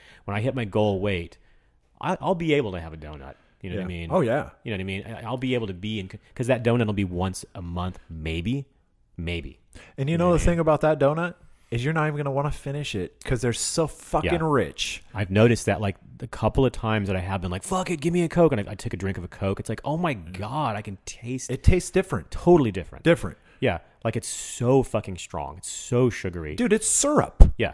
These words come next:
Speaker 2: I mean, you could taste that shit,
Speaker 1: Yeah.
Speaker 2: man. You're like, "Oh, I can almost taste this
Speaker 1: Yeah, so,
Speaker 2: fucking
Speaker 1: like,
Speaker 2: corn syrup being squeezed
Speaker 1: because
Speaker 2: into this
Speaker 1: Yes,
Speaker 2: shit."
Speaker 1: one hundred percent. They s-, there's a saying, they said, "You can't ever go home." It's like,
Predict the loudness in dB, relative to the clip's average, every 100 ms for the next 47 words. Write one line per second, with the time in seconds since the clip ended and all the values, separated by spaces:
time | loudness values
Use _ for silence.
0 | -2 -2 -2 -4 -4 -4 -2 2 2 2
1 | 0 -2 -2 -4 0 2 4 6 6 6
2 | 6 2 0 0 0 0 0 0 0 -2
3 | 0 -2 2 4 4 6 6 8 8 4
4 | -2 -4 0 2 2 0 -4 -4 -8 -4
5 | -2 0 -2 -2 -2 -2 -4 -8 -4 2
6 | 2 2 -2 -4 -4 -6 -4 -2 -2 -2
7 | -4 -4 0 0 0 -4 -6 -6 -6 -8
8 | -8 -10 -8 -4 -4 -4 -6 -8